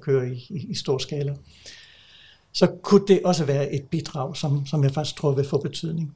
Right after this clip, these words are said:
Øhm, man skal så bare være klar over, at det er en, en ineffektiv, øh, måde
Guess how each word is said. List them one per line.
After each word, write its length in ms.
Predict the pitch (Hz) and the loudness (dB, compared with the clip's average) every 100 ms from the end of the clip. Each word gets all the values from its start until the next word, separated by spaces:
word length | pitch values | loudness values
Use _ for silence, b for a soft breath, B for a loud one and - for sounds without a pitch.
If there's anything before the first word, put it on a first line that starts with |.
| B B B B B B B _ - | B B B B B B B _ -6
Øhm, 500 | 147 143 143 143 - - _ - | -2 4 6 4 2 -6 _ -4
man 140 | 147 | 0
skal 140 | 185 | 2
så 80 | 135 | 4
bare 160 | 156 170 | 4 4
være 100 | 170 | 2
klar 120 | 175 | 4
over, 100 | 165 | 4
at 60 | 156 | 4
det 140 | 147 | 2
er 40 | |
en, 120 | 143 143 | 2 0
en 200 | 143 - | -2 2
ineffektiv, 680 | 196 208 214 165 - 143 135 - B B B - | 6 6 4 -4 -4 -2 -4 -6 B B B -6
øh, 140 | 170 143 | 0 4
måde 360 | 143 160 175 | 6 8 8